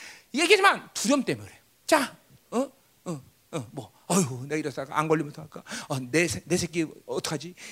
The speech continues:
야, 전부 모든 염려, 근심이 다 결론적으로 뭐야? 죽음에 대한 두려움, 생존에 대한 두려움. 그러니까 믿음의 돌파가 안 일어나는 거야. 믿음이 없다는 것은 두려워한다. 이렇게 말해도 틀린 말이 아니에요. 똑같은 말이야.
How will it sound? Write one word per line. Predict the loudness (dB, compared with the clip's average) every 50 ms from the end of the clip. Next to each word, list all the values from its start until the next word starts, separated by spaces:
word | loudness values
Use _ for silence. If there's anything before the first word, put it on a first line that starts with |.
| -18 -8 -4 -4
야, | -4 -4 -2
전부 | 2 4 4 4 4 2 -2 0 4 6 8 8 8 6 4
모든 | 4 6 6 8 8 6 6 4 4 2
염려, | 2 2 0 0 2 4 6 6 6 6
근심이 | 4 2 -2 -2 -4 -2 -2 -2 -2 -2
다 | 0 0 2 4 4 4 4
결론적으로 | 4 4 6 6 6 6 4 4 4
뭐야? | 6 4 4 4
죽음에 | 2 0 0 0 0 0
대한 | 0 -2 -2 -4
두려움, | -6 -10 -10 -8
생존에 | -6 -6 -6 -4 0 2 2 2 2 0
대한 | 0 0 -2
두려움. | -2 -4 -4 -6 -6 -8 _ _ _ _ _ _ _ _ _ _ _ _
그러니까 | 4 4 6 6 6 4 4
믿음의 | 2 -2 0 4 6
돌파가 | 6 6 6 4 4 2
안 | 4
일어나는 | 4 2 0 0 0 -2
거야. | -4 -8 -12 -14 _ _ _ _ _ _ _ _ _ _ _ _ 0
믿음이 | 4 6 6 8 8 6 6
없다는 | 6 6 4 4 4 4
것은 | 2 2 0 -2 -4 -6 -4 0
두려워한다. | 4 6 6 8 8 6
이렇게 | 6 6 6 8
말해도 | 8 8 6 6 2 0 -4 -6
틀린 | -6 -6 -6 -6
말이 | -6 -6 -6
아니에요. | -8 -8 -10 -14 -16 _ _
똑같은 | 2 2 4 4 4
말이야. | 4 2 2 0